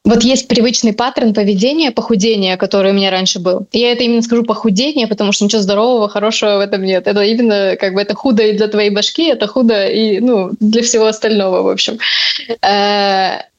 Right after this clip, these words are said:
то есть, как со мной работает? Я беру себя в руки три месяца, скудно, дефицитно питаюсь, быстро худею, потому что в целом быстро жир гоняется.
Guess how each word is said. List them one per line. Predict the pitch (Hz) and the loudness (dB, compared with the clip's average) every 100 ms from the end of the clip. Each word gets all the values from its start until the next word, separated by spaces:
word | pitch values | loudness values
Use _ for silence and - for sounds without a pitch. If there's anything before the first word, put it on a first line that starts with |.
| _ - | _ 0
то | 240 196 | 2 2
есть, | 185 - - - | 0 -4 -8 -2
как | 226 220 214 | -2 0 -2
со | 208 | 0
мной | 208 208 208 | 0 2 0
работает? | 190 190 175 175 156 _ _ | 0 0 0 -2 -4 _ _
Я | 214 226 | 0 2
беру | 202 214 | 2 2
себя | 202 214 190 | 0 0 -2
в | 185 | 0
руки | 294 - | -2 -2
три | 240 240 | -2 0
месяца, | 220 202 190 180 - - - - | 0 0 -4 -4 -2 -4 -6 -6
скудно, | - - 269 269 190 185 175 - - _ | -6 -2 0 2 2 2 -2 -4 -10 _
дефицитно | 208 226 233 233 233 226 175 | 0 2 2 2 0 0 -2
питаюсь, | 180 180 208 311 359 - - _ | -2 -2 0 0 0 -4 -14 _
быстро | 208 247 - 190 | 2 2 2 -2
худею, | - 220 170 175 180 269 359 _ - | 0 0 2 2 0 -2 -4 _ -4
потому | 208 208 208 | 0 2 0
что | - 202 175 | 0 -2 -2
в | |
целом | - 220 214 190 180 | -2 0 0 0 -2
быстро | 208 214 185 | -2 -2 -2
жир | 196 190 | 0 0
гоняется. | 185 180 175 170 - 185 | 0 0 -2 -4 -4 -6